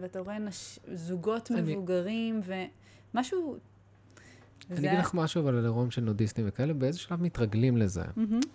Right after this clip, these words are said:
Speaker 2: אין בזה, אין בזה דרמה שיש, כמו שעכשיו את הולכת לטיול בטבע, את צריכה להתפשט, אז יש בזה המון דרמה. אבל ברגע שאת נודיסטית ואת, כאילו, גם חלק מהנודיסטים...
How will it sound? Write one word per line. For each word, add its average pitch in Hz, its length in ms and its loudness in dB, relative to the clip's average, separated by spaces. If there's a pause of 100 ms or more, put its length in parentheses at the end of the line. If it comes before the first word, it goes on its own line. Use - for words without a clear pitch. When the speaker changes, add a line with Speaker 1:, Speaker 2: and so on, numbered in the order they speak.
(160)
Speaker 2:
אין 160 160 0
בזה, 143 280 4 (440)
אין 139 100 4
בזה 151 200 4
דרמה 131 380 0
שיש, 123 320 -2
כמו 113 240 -4
שעכשיו 113 460 -4
את 113 100 -6
הולכת 110 260 -4
לטיול 113 300 -4
בטבע, 107 380 -4
את 101 60 -6
צריכה 104 300 -6
להתפשט, 107 540 -4
אז 104 160 -2
יש 107 140 -4
בזה 104 220 -2
המון 104 240 -2
דרמה. 104 340 2
אבל 98 80 -4
ברגע 135 180 -2
שאת 160 200 -6
נודיסטית 123 440 -4
ואת, 110 380 -6
כאילו, 104 340 -2 (300)
גם 113 100 -4
חלק 165 240 -4
מהנודיסטים... 127 760 -4